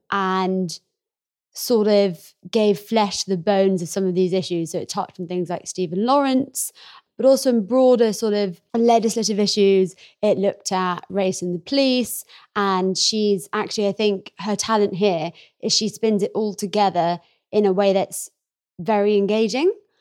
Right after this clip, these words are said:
and very easy to read. So it's not the kind of book that's preachy. It's the kind of book that carries you through a narrative in a very, um, direct and sort of almost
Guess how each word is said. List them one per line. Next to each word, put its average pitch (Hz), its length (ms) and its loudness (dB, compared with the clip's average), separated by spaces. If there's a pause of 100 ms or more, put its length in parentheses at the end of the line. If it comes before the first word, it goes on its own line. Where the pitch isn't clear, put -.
(160)
and 208 100 -2
very 214 360 -2
easy 233 440 -2
to 202 140 -6
read. 185 380 -2
So 202 80 -6
it's - 160 -4
not 233 280 4 (160)
the 240 80 -2
kind 226 280 4
of 190 120 0
book - 360 0
that's - 200 -4
preachy. 143 760 -4 (280)
It's - 220 -2
the 196 80 -6
kind 202 200 2
of 165 120 -2
book - 420 -2
that 180 440 2 (880)
carries 208 520 2
you 202 140 2
through 208 400 0
a 202 60 2
narrative 180 640 -4
in 175 100 -6
a 175 60 -8
very, 175 480 -2
um, 165 460 -6 (400)
direct 196 600 2
and 190 140 -4
sort 185 160 -4
of 156 80 -8 (480)
almost 311 600 0